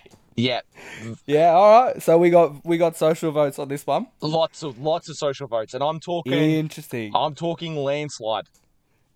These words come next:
Speaker 2: Interesting.
Speaker 1: Yeah.
Speaker 2: Wow, it's not where my heart would have gone. And, uh, but anyway, keep going, keep
Speaker 1: No,
Speaker 2: going.
Speaker 1: and might not have been my vote either. But we listen to the people. We are the
Speaker 2: We
Speaker 1: people's
Speaker 2: listen
Speaker 1: podcast.
Speaker 2: to the people.
Speaker 1: We are the people's podcast, and I,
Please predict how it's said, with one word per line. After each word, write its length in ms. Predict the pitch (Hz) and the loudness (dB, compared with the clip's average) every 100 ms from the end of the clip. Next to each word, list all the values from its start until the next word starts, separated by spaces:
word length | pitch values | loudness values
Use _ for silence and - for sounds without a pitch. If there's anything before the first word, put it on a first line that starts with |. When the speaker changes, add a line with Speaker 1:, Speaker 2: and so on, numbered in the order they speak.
| 147 160 - | -6 -2 2
Speaker 2:
Interesting. 1000 | 208 202 202 170 170 - 151 131 110 - | 6 6 4 -2 -6 -8 -6 -4 -6 -4
Speaker 1:
Yeah. 300 | 120 120 113 - | -4 -2 -4 -2
Speaker 2:
Wow, 300 | 127 131 120 | 0 2 2
it's 160 | - | 0
not 240 | 156 165 156 | 0 0 2
where 240 | 165 156 | 0 0
my 400 | 147 139 139 131 | 0 2 2 0
heart 260 | 131 123 117 | 0 0 -2
would 120 | 117 | -4
have 80 | 113 | -8
gone. 280 | 120 131 147 | -4 -2 -2
And, 300 | 120 113 113 | -4 -6 -6
uh, 220 | 117 113 | -4 -2
but 140 | 143 | 2
anyway, 280 | 165 170 160 | 4 6 4
keep 220 | - 196 | 2 2
going, 220 | 180 170 202 | 4 4 2
keep 160 | - | 0
Speaker 1:
No, 180 | 151 165 | 2 2
Speaker 2:
going. 120 | 185 - | 0 -6
Speaker 1:
and 240 | 151 147 | -10 -8
might 260 | 151 170 165 | -6 -4 -4
not 140 | 170 | -6
have 80 | 156 | -4
been 160 | 156 160 | -6 -4
my 220 | 147 151 | -4 -2
vote 240 | 151 147 | -2 -2
either. 340 | 143 160 156 107 - | -2 -2 -2 -4 -4
But 260 | 165 190 - - 151 | 0 0 -2 -10 -8
we 140 | 151 | -6
listen 320 | 143 165 185 | -6 -6 -6
to 120 | 151 165 | -4 -4
the 100 | 156 | -4
people. 360 | 156 160 147 | -4 -4 -6
We 160 | 127 147 | -4 -2
are 220 | 151 165 | 0 0
the 100 | 156 175 | -4 -4
Speaker 2:
We 80 | 151 | 0
Speaker 1:
people's 280 | 151 160 | 2 2
Speaker 2:
listen 200 | 151 160 | 0 0
Speaker 1:
podcast. 120 | 151 127 | -2 -2
Speaker 2:
to 80 | |
the 140 | 170 170 | -2 -4
people. 460 | 170 170 165 139 - _ _ - | -2 -4 -4 -10 -12 _ _ -6
Speaker 1:
We 140 | 135 | -2
are 120 | 143 | -2
the 100 | 147 | -4
people's 320 | 135 160 156 - | -8 -12 -12 -6
podcast, 640 | 147 143 147 151 170 - _ | -6 -4 -2 -2 -4 -10 _
and 160 | 135 135 | -6 -4
I, 140 | 127 | -4